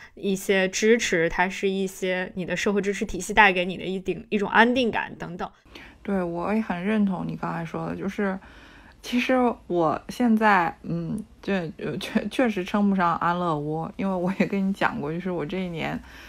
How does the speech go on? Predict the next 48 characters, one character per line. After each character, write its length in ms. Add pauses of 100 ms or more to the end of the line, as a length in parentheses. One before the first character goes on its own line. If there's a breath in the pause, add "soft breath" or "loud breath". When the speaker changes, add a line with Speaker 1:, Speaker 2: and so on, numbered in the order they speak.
(240 loud breath)
Speaker 2:
也 180
听 280
到 180
了 100
一 20
些 160
金 400
句， 320 (640 loud breath)
就 420
比 100
如 120
说 500
我 240
发 260
小， 300 (420 loud breath)
他 100
觉 160
得 160
女 240
性 380 (280 loud breath)
脱 160
离 180
职 220
场 300
再 140
回 260
归 320
就 180
会 100
很 260
难， 380 (360 loud breath)
然 120
后 60
他 140
觉 160
得 100
我 160
竟 120
然 140
在 200
写 260
小 200
说、 400
弄 200
书 200
评， 300
他 120
说 200